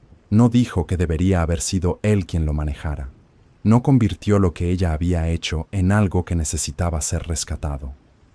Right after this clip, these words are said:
"¿Valió la pena?", preguntó. Cecily pensó en eso durante un momento real,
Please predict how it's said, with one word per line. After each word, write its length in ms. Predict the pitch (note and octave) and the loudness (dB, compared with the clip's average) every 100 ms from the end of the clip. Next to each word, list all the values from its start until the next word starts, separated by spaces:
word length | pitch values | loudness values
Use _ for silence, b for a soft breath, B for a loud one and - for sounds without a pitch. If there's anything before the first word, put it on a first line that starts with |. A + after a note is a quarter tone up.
| _ | _
"¿Valió 340 | F2+ F#2 F2+ F2+ | 0 2 4 4
la 160 | F2 | 2
pena?", 360 | F2+ E2+ D#2+ E2 _ _ _ _ | 0 0 -2 -6 _ _ _ _
preguntó. 560 | F2+ D#2+ D2+ - C2+ C2 _ _ _ _ _ | -4 -2 -4 -4 -8 -10 _ _ _ _ _
Cecily 640 | - A#2 - F2+ E2+ F2+ - | -2 0 0 -2 -4 -6 -10
pensó 460 | - F#2 F2 - A2 | -2 -2 0 2 4
en 100 | G2+ | 4
eso 240 | F#2+ - | 2 -2
durante 380 | F2 F2 E2+ E2 | -4 -2 -2 0
un 120 | F#2 | 2
momento 460 | F#2+ F2 F2+ F2+ E2+ | 2 2 0 0 -2
real, 520 | D2 D#2+ D#2 C#2+ C2 | -4 -4 -4 -6 -10